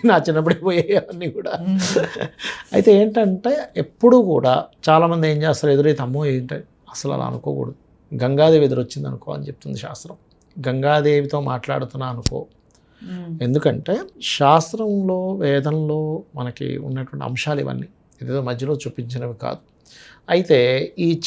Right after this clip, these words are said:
Speaker 1: చాటకి శక్తి ఉంటుంది కాబట్టి మనకి మన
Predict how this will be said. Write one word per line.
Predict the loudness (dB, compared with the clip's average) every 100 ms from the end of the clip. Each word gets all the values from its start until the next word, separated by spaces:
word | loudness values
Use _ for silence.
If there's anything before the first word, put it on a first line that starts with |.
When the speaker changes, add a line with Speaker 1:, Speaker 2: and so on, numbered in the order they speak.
| 2
Speaker 1:
చాటకి | 4 2 0 -2
శక్తి | -2 -2 -2 2
ఉంటుంది | 2 2 0 -2
కాబట్టి | -2 -4 -6 -6 -4 -4 -8 _ -20 -20 _ -8
మనకి | 0 2 4 2 2
మన | 0 0